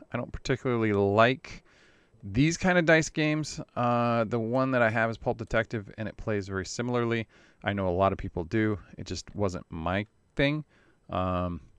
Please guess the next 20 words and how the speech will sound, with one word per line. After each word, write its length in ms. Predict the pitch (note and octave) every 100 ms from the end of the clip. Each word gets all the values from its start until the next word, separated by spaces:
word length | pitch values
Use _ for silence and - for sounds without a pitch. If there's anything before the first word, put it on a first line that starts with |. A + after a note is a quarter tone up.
| -
but 120 | A#2 F#2+
it 100 | F#2+
is 220 | G#2 F2+
an 120 | A2+ G#2+
interesting 540 | G#2 G2 - G2 E2+
theme, 420 | - G#2+ A2 A2 -
and 100 | F#2
I 60 |
like 260 | F2 F2+ -
that 180 | F#2+ -
they're 300 | F2+ E2+ D#2+
branching 500 | F#2+ F#2 F#2 F2+ E2+
out 220 | E2+ E2 -
into 160 | F2
something 500 | - E2+ - E2+ E2
that, 260 | E2 E2 - _ _ _ _ -
uh, 340 | - D#2+ D#2+ E2
you 200 | F#2+ G#2+
could 200 | A2+ -
play 440 | - C3+ B2+ B2+